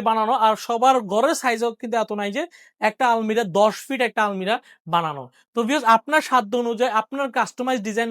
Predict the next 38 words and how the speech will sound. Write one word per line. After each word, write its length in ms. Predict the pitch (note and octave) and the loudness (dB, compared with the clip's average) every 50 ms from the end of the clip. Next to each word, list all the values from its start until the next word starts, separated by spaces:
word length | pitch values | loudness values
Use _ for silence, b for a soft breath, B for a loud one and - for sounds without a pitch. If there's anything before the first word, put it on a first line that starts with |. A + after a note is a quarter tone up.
| A3+ | -4
অনুযায়ী 200 | A3+ A3+ A3+ G#3+ G3 | -4 -4 -4 -2 -2
আমার 120 | G3 G3+ F#3+ | -4 -4 -4
থেকে 140 | A#3 A3 G#3 G3+ - A#3 | -4 -6 -6 -2 0 2
তৈরি 220 | A3+ A3 A3 A3 G#3+ | 2 2 2 0 -2
করে 120 | A#3 A#3 A#3+ | -4 -4 -4
নিতে 120 | A#3+ A3+ B3 B3 | -4 0 0 0
পারবেন। 200 | A#3+ C4 D4 D4 B B B B B G3 | 0 0 -6 -8 B B B B B -6
আমরা 140 | G3+ G#3+ A3+ A#3 A3 | -4 -2 -2 -2 -2
নিউ 100 | A3+ A#3 A#3+ | -2 -2 -2
মডেল 160 | A#3+ B3+ C4 - | -4 -6 -4 -4
ফার্নিচার 320 | C4+ C4 B3+ B3 B3+ B3+ A#3+ | -4 -4 -4 -2 -2 -2 -2
একজন 160 | G#3 A3 G#3+ A3 G#3+ | 0 -2 -4 -4 -6
উৎপাদনশীল 480 | _ - B3 A#3 C4+ C4 - - C#4 C4+ | _ -6 -6 -4 -4 -6 -6 -8 -8 -6
ফার্নিচার 280 | C4 A#3+ A3+ A3 - A3+ A3 | -6 -6 -6 -8 -10 -8 -8
প্রতিষ্ঠান, 320 | A#3 A3+ G#3+ - - C#4+ D4+ B B B B B - | -8 -10 -10 -6 -6 -6 -6 B B B B B -6
সেক্ষেত্রে 320 | - A#3+ G#3+ A#3 A3+ B3 A3 G3+ G3+ | -6 -4 -4 -4 -2 0 2 2 2
আপনার 260 | - - B3 C4 C#4 C4 - | 0 0 -4 -4 -2 -2 -2
পছন্দের 360 | A#3 A3+ - B3 A#3+ A#3 A#3+ G#3 G3+ | -6 -4 -4 -8 -4 -4 -4 -4 -4
ডিজাইন 220 | G3+ G#3+ B3 A#3+ A3 G#3+ | -4 -4 -4 -4 -4 -4
আমরা 140 | G#3+ A#3 B3 B3 B B B B - | -2 -2 -2 -2 B B B B 0
প্রাধান্য 280 | G3+ G3+ G3 A3+ A#3+ A#3+ A#3 | 0 0 0 -2 -4 -4 -4
দিয়ে 120 | G#3+ A3+ G#3 | -2 -2 -4
আপনাদেরকে 280 | G#3 G#3 G3+ G3+ G3 G3+ G3+ | -4 -4 -8 -8 -6 -6 -8
আমরা 120 | G3 G3 - | -8 -6 -6
তৈরি 120 | A3+ A3 G#3 A3 | -6 -6 -4 -4
করে 120 | A3 A3+ G#3 | -4 -4 -4
দিব। 100 | A#3 B3 B3+ A#3 A#3+ | 0 0 2 2 0
অথবা 280 | A3+ A3+ C4+ D4+ C#4+ G#3 - b b b b b _ - | -2 -2 2 4 4 4 2 b b b b b _ 2
চাইলে 180 | B3+ C4 C#4+ C4+ B3 | 4 6 6 6 4
আমাদের 220 | A#3+ C4 B3+ E4 D#4+ D#4+ D4+ C#4 B3+ | 4 2 2 2 2 2 0 0 2
অনেক 160 | C4 D4 D4+ C#4 C4 - | 2 4 4 2 2 2
হাজারো 240 | C4 B3+ C#4 C#4+ C#4+ C#4+ B3 C4+ | 0 2 2 2 2 2 -2 -2
ডিজাইন 220 | A#3 C4 C4 C4+ C4 C#4 | 0 0 0 0 2 2
রয়েছে, 200 | C4+ C4 - C#4 A#3 | 0 2 2 0 0
আপনি 120 | - - A#3 | 2 2 0
আমাদের 180 | A3+ A#3 A#3+ A#3+ A#3+ | 0 0 -2 -4 -6
YouTube 240 | A3+ A3 B3+ A3+ - | -6 -6 -8 -6 -4
চ্যানেল, 240 | B3+ B3+ B3 B3+ C4+ | -4 -2 -2 -2 -4